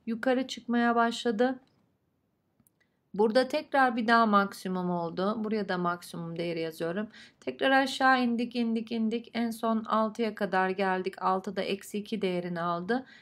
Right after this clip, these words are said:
Yani, e, yine en kü-, e, kü-, e, küçük bir değer aldı, minimum bir değer aldı.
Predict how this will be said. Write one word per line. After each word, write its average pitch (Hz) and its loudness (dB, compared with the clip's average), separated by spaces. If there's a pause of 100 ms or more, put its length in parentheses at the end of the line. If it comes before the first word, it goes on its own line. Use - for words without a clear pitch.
(140)
Yani, 202 0
e, 180 -6
yine 214 0
en 180 -4
kü-, - -16
e, 170 -4
kü-, 170 -4
e, 165 -6
küçük 226 -4
bir 180 -2
değer 175 4
aldı, 175 4
minimum 175 2
bir 175 -6
değer 175 -4
aldı. 180 0